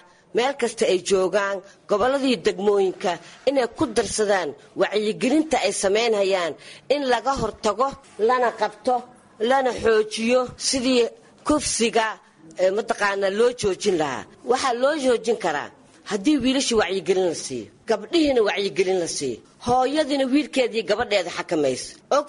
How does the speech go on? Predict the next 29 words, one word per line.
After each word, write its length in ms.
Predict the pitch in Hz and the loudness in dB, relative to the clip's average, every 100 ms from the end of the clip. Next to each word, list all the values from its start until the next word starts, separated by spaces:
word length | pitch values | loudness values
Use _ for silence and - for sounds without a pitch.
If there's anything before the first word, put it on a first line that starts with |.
| - | -4
tahay 220 | 247 226 | -2 0
meeshuu 400 | 214 254 - 233 | 0 0 0 0
aado 300 | - 208 208 | 0 -2 -2
iyo 240 | 220 214 202 | -4 -2 0
meeshuu 300 | 214 226 190 | 0 -2 -2
ka 100 | 214 | -4
soo 180 | 202 175 | -2 0
noqonayo, 460 | 151 151 143 117 - - | 0 -2 -2 -2 -4 -2
odagina 480 | 269 311 277 294 262 | 0 0 0 0 2
oo 180 | 240 233 | 2 2
og 140 | 277 185 | 0 0
yahay. 300 | 190 135 101 - | -2 -2 -10 -4
Waxaa 300 | 214 254 262 | -2 0 2
loo 200 | 277 302 | 2 2
baahan 420 | 262 247 262 262 | 0 0 0 0
yahay 260 | 233 233 240 - - - _ | 0 0 -2 -8 -20 -20 _
inay 360 | - 302 285 262 233 - - | -4 0 2 0 -2 -10 -16
maalinta 600 | 254 220 233 294 320 311 269 | -2 0 0 -2 -2 -2 0
ay 100 | 226 | 0
dembiga 460 | - 294 220 240 208 | 0 -2 0 0 0
galaan, 420 | 180 220 226 220 185 - _ | 0 0 -2 -4 -10 -16 _
inay 240 | 269 262 240 | 0 2 0
dembigooda 560 | 269 208 214 202 185 | -2 0 2 4 4
la 120 | 185 202 | 2 0
safanin, 500 | 196 - 180 180 170 - - | -4 -2 0 2 0 -4 -4
ay 120 | - 214 | 0 0
iskaga 360 | - 240 226 | 2 0 0
dhiibaan 380 | 277 220 175 170 | -2 -2 0 0
sharciga. 400 | 156 143 110 113 | -2 -6 -8 -14